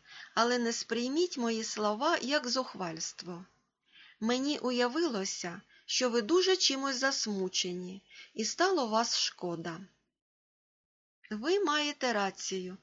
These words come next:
абсолютно. Я потрапила в жахливу халепу, і я хотіла б, якщо дозволите, розповісти вам трішки про неї». «Ой, Леле»,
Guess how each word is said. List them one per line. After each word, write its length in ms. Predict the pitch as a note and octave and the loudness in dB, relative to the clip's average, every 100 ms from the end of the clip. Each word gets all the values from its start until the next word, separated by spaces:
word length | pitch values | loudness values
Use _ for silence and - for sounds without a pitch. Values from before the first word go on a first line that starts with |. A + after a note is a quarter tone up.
| - | -2
абсолютно. 960 | - E4 - A#3+ G3+ F3 - F#3 F3 G3+ _ - - - | -2 0 0 0 0 -4 -6 -6 -6 -10 _ -20 -20 -8
Я 200 | A3 B3+ | 2 2
потрапила 640 | B3 A3+ B3 E4 F4 E4 D#4+ | 4 0 4 4 6 4 4
в 60 | |
жахливу 540 | C4+ C4+ - A#3+ A3+ A#3 | 2 -2 0 -2 0 -2
халепу, 720 | - G#3+ F#3+ E3 - F3+ G3 _ - - - | 0 0 0 -4 -8 -14 -16 _ -20 -20 -6
і 180 | G#3+ A3+ | -2 0
я 320 | B3 E4 F4+ - _ _ _ - | 2 2 0 -6 _ _ _ -2
хотіла 640 | F#4 F#4 - G#3+ F#3+ F3+ | 2 2 2 0 2 0
б, 120 | - - | -4 -2
якщо 400 | A#3 A#3 B3+ A#3 | 0 2 2 2
дозволите, 880 | B3+ C4+ C#4+ D4 G#3 F3+ - F3+ - - - | 2 0 0 0 2 -2 -6 -10 -12 -20 -6
розповісти 840 | B3 C4 - C#4 C#4 D4 - F4+ | -2 0 0 -2 -2 -4 0 2
вам 220 | B3+ G#3+ A#3 | 4 2 2
трішки 440 | D4+ F4 - B3 | 2 2 2 -2
про 220 | - G#3+ | -2 -2
неї». 540 | F#3+ F3 E3+ E3 E3+ G3 _ _ _ _ _ _ _ _ _ - _ - | -2 -2 -4 -8 -12 -16 _ _ _ _ _ _ _ _ _ -20 _ -6
«Ой, 360 | D4 E4 D4 | 0 2 4
Леле», 640 | A#3+ A3+ G#3 G3 G3 G3 | 2 0 0 -2 -4 -6